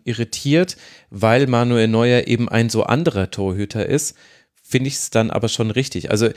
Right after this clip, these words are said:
er spielt eben das Torwartspiel immer noch anders als viele andere, auch wenn es inzwischen zugenommen hat, dass, also Abwürfe zum Beispiel bis hin zur Mittellinie, das, das ist inzwischen etabliert und auch das Weite vorm Tor verteidigen,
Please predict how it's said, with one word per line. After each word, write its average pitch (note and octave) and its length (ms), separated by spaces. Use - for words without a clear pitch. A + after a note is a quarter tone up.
er B2 140
spielt - 360
eben C3+ 120
das B2 160
Torwartspiel C#3 580
immer F3 220
noch D#3 160
anders D#3+ 320
als - 140
viele A#2+ 220
andere, D#3 560
auch A#2 220
wenn C3+ 140
es - 160
inzwischen C3 480
zugenommen C#3+ 560
hat, C3+ 320
dass, A2+ 200
also F#2+ 400
Abwürfe C3+ 520
zum A2+ 140
Beispiel A#2 640
bis C3+ 160
hin B2+ 140
zur A2 140
Mittellinie, B2 520
das, - 280
das - 200
ist A2 120
inzwischen A2 340
etabliert A2+ 500
und - 160
auch B2+ 160
das A2+ 260
Weite A#2 380
vorm A2+ 340
Tor A#2+ 400
verteidigen, C3 760